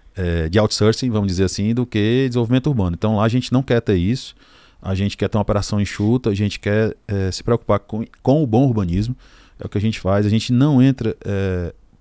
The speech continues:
lá a gente não tem nenhum empreendimento que não tem alma, que é que eu digo que é alma.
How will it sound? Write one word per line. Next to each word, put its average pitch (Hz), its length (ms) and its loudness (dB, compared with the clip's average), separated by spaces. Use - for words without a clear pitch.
lá 98 80 -2
a 101 60 0
gente 113 260 -4
não 120 80 2
tem 113 160 0
nenhum 151 500 2
empreendimento 113 540 0
que - 60 -6
não 117 80 0
tem 110 180 -2
alma, 113 340 4
que - 80 -8
é 95 40 -6
que - 80 -6
eu 117 40 2
digo 110 160 0
que - 80 -2
é 110 60 4
alma. 95 360 2